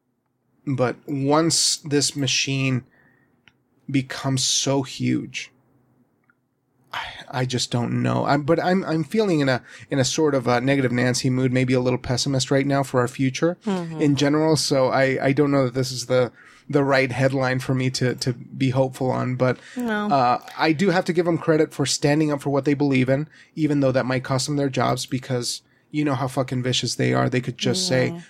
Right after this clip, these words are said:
Speaker 1: "All you nine hundred working class people, not
Speaker 2: Mm.
Speaker 1: peasants," because,
Speaker 2: <laughs>
Speaker 1: <laughs> but I, I think that it's, it's more likely that they would lose their jobs, and I'm just being
Speaker 2: Mm,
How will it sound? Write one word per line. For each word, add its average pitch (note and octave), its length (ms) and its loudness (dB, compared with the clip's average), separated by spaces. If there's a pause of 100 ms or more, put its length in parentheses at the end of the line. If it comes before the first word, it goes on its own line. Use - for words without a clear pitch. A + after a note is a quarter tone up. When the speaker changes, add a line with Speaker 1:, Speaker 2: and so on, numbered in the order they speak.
Speaker 1:
"All A3+ 180 2
you G#3+ 140 -2
nine F3+ 240 2
hundred D#3 400 0 (1700)
working C3 600 -2 (160)
class C3+ 320 -2
people, - 400 -2
not B2+ 280 0
Speaker 2:
Mm. A#2+ 80 -8
Speaker 1:
peasants," C#3+ 400 -2
because, B2 480 -2
Speaker 2:
<laughs> - 0 -
Speaker 1:
<laughs> A3+ 1700 -2
but C#3+ 160 2
I, C#3 220 2
I - 40 4
think C3+ 220 -2
that C3 140 0
it's, C3 240 -2
it's C3+ 240 -4
more C3 200 0
likely B2 340 0
that A#2+ 120 -2
they B2+ 140 0
would A#2+ 120 -6
lose B2+ 280 -2
their B2+ 120 0
jobs, A#2+ 460 -4
and C3 100 -4
I'm B2 120 0
just A#2 180 -4
being A#2+ 300 -2
Speaker 2:
Mm, A#3 500 -2